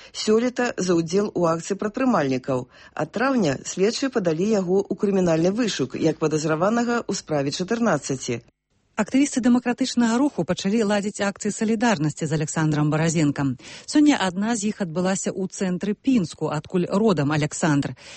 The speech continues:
Speaker 2: І па звестках Любові Лунёвай сёння такая ж акцыя павінна адбыцца ў Менску.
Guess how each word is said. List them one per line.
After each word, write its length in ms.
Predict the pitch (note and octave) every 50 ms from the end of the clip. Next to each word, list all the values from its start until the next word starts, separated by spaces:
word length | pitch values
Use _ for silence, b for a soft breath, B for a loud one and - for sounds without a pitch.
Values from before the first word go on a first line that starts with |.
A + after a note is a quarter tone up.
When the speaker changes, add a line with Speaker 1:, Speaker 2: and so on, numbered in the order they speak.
| B B B
Speaker 2:
І 80 | C#4
па 160 | C#4 - D4+
звестках 480 | C4 A#3+ C#4 C4+ - - - B3 - -
Любові 480 | A#3 A#3+ A3 F#3+ G#3 A#3+ B3 A#3 A#3 A3
Лунёвай 480 | G3 G#3+ G3 F#3+ G3+ A#3 B3+ C4 C4
сёння 480 | A#3+ - - - A3 G#3 G#3+ A#3+ B3+ -
такая 320 | A3 G3+ - F#3 F3+ F#3
ж 160 | F#3+ - -
акцыя 400 | - E3+ F#3 - - - A3+ G3+
павінна 400 | - F#3 E3 D#3 F3 F3+ F#3+ F#3+
адбыцца 480 | F3+ D#3 C#3+ C#3+ E3+ - - - F3 -
ў 160 | - E3+ F3
Менску. 480 | F3 F#3 F#3 E3 D3 - - - D3+